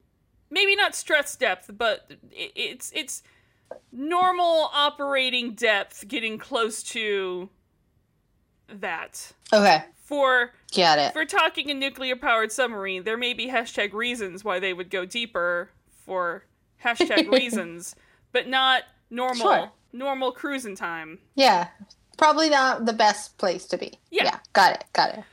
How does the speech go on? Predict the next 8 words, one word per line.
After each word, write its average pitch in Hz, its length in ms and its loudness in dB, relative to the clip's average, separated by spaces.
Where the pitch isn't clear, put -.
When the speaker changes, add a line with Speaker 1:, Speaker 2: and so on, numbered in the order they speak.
Speaker 1:
Um, 294 480 0
and 302 640 -2
with 302 240 -4
that, 403 200 0
the 392 100 0
windshield 311 440 -4
starts 254 280 -2
cracking 208 500 -4